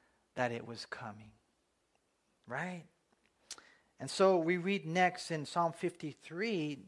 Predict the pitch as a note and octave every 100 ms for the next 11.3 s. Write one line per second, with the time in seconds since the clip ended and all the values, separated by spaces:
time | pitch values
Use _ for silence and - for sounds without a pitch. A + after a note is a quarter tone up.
0 | - C#3+ - F3 E3+ - D3+ C#3+ - F3
1 | E3 D#3+ D3 C#3 G3+ A#3 - D#3 D3+ -
2 | F#3+ C3 - E3 D3+ - - - _ -
3 | C#3+ C#3+ - G#3 A#3 C#3 B2+ D3 F3 -
4 | - - - - - - C#3 C3+ - F#3+
5 | G#3+ G#3+ F#3+ E3+ E3+ E3 - - D#3+ D3
6 | A#2+ A2 B2 A#2+ B2+ E3+ G3 _ _ -
7 | - - _ _ _ - D3+ D#3+ A3 G#3
8 | G3 G3 G3 G3 G#3 G3+ F3+ - G#3 C4
9 | D4+ B3+ G#3+ - G#3+ G#3 F3+ - - F3+
10 | G3 F#3+ - D3+ E3+ F3 E3 E3+ E3 D3+
11 | C3 A2+ G2+